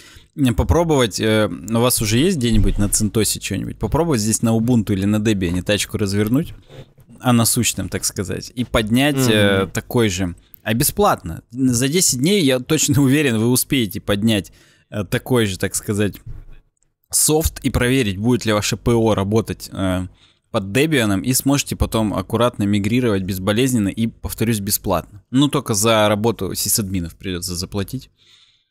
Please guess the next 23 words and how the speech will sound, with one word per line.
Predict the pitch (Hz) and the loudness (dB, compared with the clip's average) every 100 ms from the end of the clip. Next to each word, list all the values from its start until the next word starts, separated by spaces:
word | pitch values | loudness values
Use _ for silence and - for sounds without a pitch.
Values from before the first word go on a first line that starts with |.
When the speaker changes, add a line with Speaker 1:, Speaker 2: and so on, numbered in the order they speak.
| _ _ | _ _
Speaker 1:
Ну | 98 101 90 | -6 -2 -2
вот. | 87 90 | -4 -4
Но, | 113 156 | 0 2
опять | 185 180 | 2 0
же, | 127 | -2
здесь | 107 160 | -2 -2
поддержка | - 143 123 160 - | -2 -2 0 0 0
двадцать | 117 131 - | -2 0 -2
четыре | - 120 | 0 0
на | 120 | 2
семь. | - 92 | 0 -2
Вам, | 87 120 | 0 0
если | 131 107 120 | 2 0 -4
че, | - 110 | -4 -2
помогут | 101 101 80 85 | -2 -2 -4 -10
в | - | -16
каких-то | 101 - - 92 | -16 -16 -12 -8
вопросах. | 90 92 113 - - | -6 -4 -2 -2 -6
Это | 92 - | -12 -14
как | - 90 | -10 -10
бы | 87 | -8
не | 90 | -8
вопрос. | 87 - - - - | -8 -10 -14 -12 -14